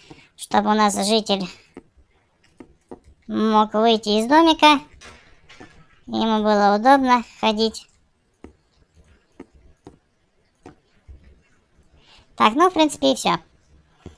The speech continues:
Так, давайте поднимемся немножко.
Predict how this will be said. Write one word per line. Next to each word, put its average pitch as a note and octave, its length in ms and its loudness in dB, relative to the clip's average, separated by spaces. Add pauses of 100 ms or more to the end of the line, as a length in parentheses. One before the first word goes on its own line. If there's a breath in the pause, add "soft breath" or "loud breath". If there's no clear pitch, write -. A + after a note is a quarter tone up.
(760)
Так, F#3 160 -8
давайте F#3+ 320 -2
поднимемся A3 560 -2
немножко. F#3 560 -4